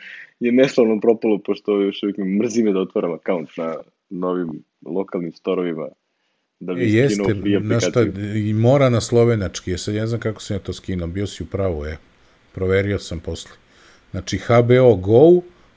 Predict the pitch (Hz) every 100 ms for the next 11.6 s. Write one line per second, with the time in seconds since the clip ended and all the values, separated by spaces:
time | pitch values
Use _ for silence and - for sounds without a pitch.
0 | - 110 113 - - 107 110 87 80 -
1 | 87 87 117 143 - - - 110 117 113
2 | 107 98 104 101 95 101 - - 80 78
3 | - - 85 - 98 90 80 90 - -
4 | 80 76 78 - - 85 78 76 80 80
5 | 82 82 - - _ _ _ _ _ _
6 | 92 98 107 98 - 107 98 - 98 95
7 | - 98 98 95 92 92 - - 98 98
8 | 87 98 95 95 87 85 _ - - -
9 | - 98 87 95 87 80 76 73 - -
10 | _ _ - - - 87 82 80 80 _
11 | 101 - 98 92 90 85